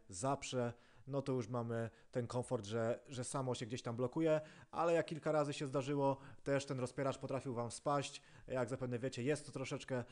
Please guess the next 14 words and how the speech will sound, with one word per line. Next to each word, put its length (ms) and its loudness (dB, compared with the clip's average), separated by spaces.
e, 520 -2
troszeczkę 340 -6
kilogramów, 640 0
także 300 2
zawsze 280 4
trzeba 440 0
go 320 2
tam 240 -2
asekurować, 760 2
jedna, 380 2
dwie, 300 0
nawet 260 -2
trzy 180 -4
osoby. 340 -6